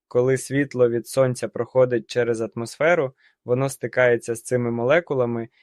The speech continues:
і деякі з кольорів починають розсіюватися. Але ось у чому цікавий момент. Короткі хвилі світла, такі як синій і фіолетовий, розсіюються значно сильніше, ніж довгі хвилі,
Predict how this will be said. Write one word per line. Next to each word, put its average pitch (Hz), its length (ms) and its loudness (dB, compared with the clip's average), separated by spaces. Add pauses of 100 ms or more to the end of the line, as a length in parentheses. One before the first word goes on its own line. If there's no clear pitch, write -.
(160)
і 131 120 -2
деякі 127 420 2
з - 80 -12
кольорів 123 460 0
починають 123 680 -2
розсіюватися. 110 1000 -2 (760)
Але 131 300 6
ось 147 300 -2
у 139 60 -6
чому 135 300 -2
цікавий 123 480 2
момент. 120 560 -4 (380)
Короткі 127 500 2
хвилі 123 340 -2
світла, 135 520 -2 (320)
такі 123 240 -4
як 120 220 4
синій 127 460 -2
і 120 80 -4
фіолетовий, 123 840 2 (440)
розсіюються 143 800 0
значно 139 420 -2
сильніше, 131 600 -4
ніж 123 240 -4
довгі 127 400 2
хвилі, 135 460 0